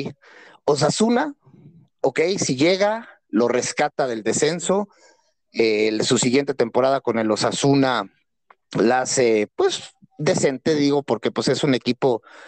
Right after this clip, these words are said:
este, acostumbrado a estar de media tabla para abajo. También no, no lo, no lo destacó tanto, pero, pues, sí lo, lo mejoró, pero bueno, pues, hasta ahí. Y después, bueno,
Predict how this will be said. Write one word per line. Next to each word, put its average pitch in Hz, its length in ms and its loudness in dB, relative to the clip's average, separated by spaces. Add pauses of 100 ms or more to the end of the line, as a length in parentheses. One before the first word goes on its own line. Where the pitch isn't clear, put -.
(280)
este, 107 720 2
acostumbrado 123 680 0
a - 40 0
estar 127 220 -2
de 123 80 2
media 123 240 0
tabla 120 240 -2
para 104 220 -2
abajo. 151 500 -2 (180)
También 127 640 -2 (120)
no, 123 420 2
no 127 220 2
lo, 127 380 2
no 131 180 -2
lo 147 120 0
destacó 131 480 -2
tanto, 143 340 -4
pero, 208 260 -2
pues, - 160 -4
sí 131 100 0
lo, 135 260 0 (500)
lo 127 120 4
mejoró, 151 440 2
pero 143 220 -2
bueno, 127 280 -2
pues, - 140 -6
hasta 117 280 -2
ahí. 123 300 -2 (380)
Y 117 140 4
después, 185 440 0
bueno, 190 300 0